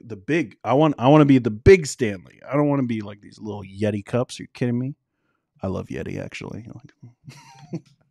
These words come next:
there's a, there's a Yeti sticker right there. <laughs> All right, guys, that about wraps it up. I won't be doing the penalty boxes. Just don't got time for it. But, you know, we'll, we'll save those and we'll read 'em at a, at a later date.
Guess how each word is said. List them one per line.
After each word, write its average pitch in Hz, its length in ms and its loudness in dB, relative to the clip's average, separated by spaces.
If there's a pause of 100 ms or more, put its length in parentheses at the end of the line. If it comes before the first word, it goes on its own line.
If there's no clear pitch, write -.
(480)
there's 101 140 -14
a, 67 140 -20 (160)
there's 107 220 -10
a 92 40 -16
Yeti 85 280 -18
sticker - 320 -16
right 104 180 -16
there. 220 280 -16
<laughs> - 40 -20 (2500)
All 175 260 10
right, 147 240 8
guys, 151 300 8
that 190 160 10
about 175 240 8
wraps 156 280 6
it 143 80 4
up. 135 240 8
I 143 40 8
won't 139 220 6
be 143 60 2
doing 139 200 2
the 127 80 0
penalty 131 340 -2
boxes. 123 580 -4
Just 127 240 -4
don't 131 200 0
got 120 180 -2
time 123 320 -8
for 113 340 -6
it. 113 220 -8
But, 98 220 -12 (160)
you 120 120 -4
know, 113 140 -2
we'll, 113 300 0
we'll 117 140 0
save 120 340 2
those 113 340 4
and 110 80 -6
we'll 98 100 -6
read 107 220 -2
'em 104 160 -2
at 95 120 -4
a, 92 100 -8 (360)
at 101 120 -4
a 98 80 -2
later 85 420 -4
date. - 500 -8